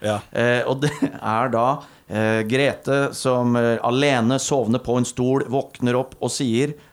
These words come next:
Speaker 2: «Du aldri blir gift hvis det i dag ei skjer.» Og han lo og kosa seg.
Speaker 1: Ja.
Speaker 2: Eh, og her skjønner ikke jeg helt hva som er så forbanna morsomt med det.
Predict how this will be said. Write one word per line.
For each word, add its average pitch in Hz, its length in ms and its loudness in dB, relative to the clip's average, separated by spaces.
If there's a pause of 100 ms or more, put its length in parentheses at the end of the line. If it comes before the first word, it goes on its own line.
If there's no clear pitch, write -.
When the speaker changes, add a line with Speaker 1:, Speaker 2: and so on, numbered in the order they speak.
(140)
Speaker 2:
«Du 139 140 2
aldri 143 480 2
blir 151 300 2
gift 143 520 0
hvis 139 260 -4
det 139 240 0
i 139 100 0
dag 127 600 0
ei 120 260 0
skjer.» 101 520 -6 (300)
Og 123 100 0
han 135 200 0
lo 135 420 -2
og 135 100 -6
kosa 131 280 -2
seg. 190 240 -2 (260)
Speaker 1:
Ja. 107 160 -4 (160)
Speaker 2:
Eh, 127 680 0
og 135 140 -2
her 143 120 0
skjønner 98 380 -2
ikke 110 140 -6
jeg - 20 -8
helt 98 400 -12
hva 104 160 -4
som - 140 -6
er 92 60 -4
så 101 140 -10
forbanna 101 320 -4
morsomt - 480 -8
med 107 120 -4
det. 104 100 -6